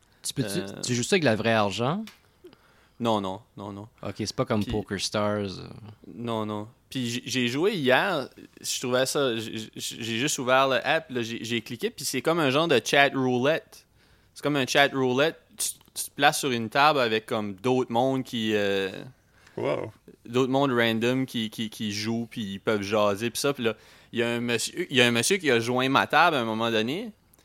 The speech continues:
Speaker 2: puis j'entendais sa T V dans le background, mais fucking fort, genre. Puis là, j'entendais que c'était la T V du Québec.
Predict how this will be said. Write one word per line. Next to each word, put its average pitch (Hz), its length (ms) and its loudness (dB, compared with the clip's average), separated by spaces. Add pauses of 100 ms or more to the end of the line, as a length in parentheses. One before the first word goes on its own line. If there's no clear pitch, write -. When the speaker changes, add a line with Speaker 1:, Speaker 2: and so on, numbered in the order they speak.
(360)
Speaker 2:
puis 131 120 -6
j'entendais 131 480 4
sa - 140 4
T 139 260 -2
V 180 100 -6
dans 156 140 2
le 117 60 -2
background, 117 520 0
mais 85 80 -8
fucking 139 480 -4
fort, 139 420 2
genre. 117 260 -2
Puis 123 120 -2
là, 131 80 8
j'entendais 135 340 4
que 220 60 -2
c'était 127 140 2
la 120 80 4
T 123 200 -2
V 170 140 -4
du 143 120 -2
Québec. 117 560 -2